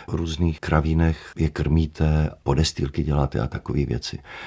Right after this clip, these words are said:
A tam jsem byl asi tři a půl měsíce a už jsem byl úplně vyčerpaný, taky jsem i přemýšlel. Sebedestruktivní pochody mě napadaly. A najednou z ničeho nic se tam objevil Ondra Pavelka.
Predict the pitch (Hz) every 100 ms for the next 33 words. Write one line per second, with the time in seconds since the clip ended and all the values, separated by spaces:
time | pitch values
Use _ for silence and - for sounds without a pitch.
0 | - - - 76 82 104 101 92 95 92
1 | - 90 85 98 90 78 - 78 - 90
2 | 87 87 - 80 85 85 - 87 - 85
3 | 90 85 78 - 87 90 87 82 73 -
4 | - 80 82 78 - 78 82 - 73 -
5 | - - - - - - - 82 90 -
6 | 80 76 - 87 78 - - 78 80 80
7 | 78 78 78 78 78 _ _ _ _ -
8 | 78 76 92 80 76 87 85 - 76 69
9 | 73 82 80 82 78 73 67 80 78 90
10 | 92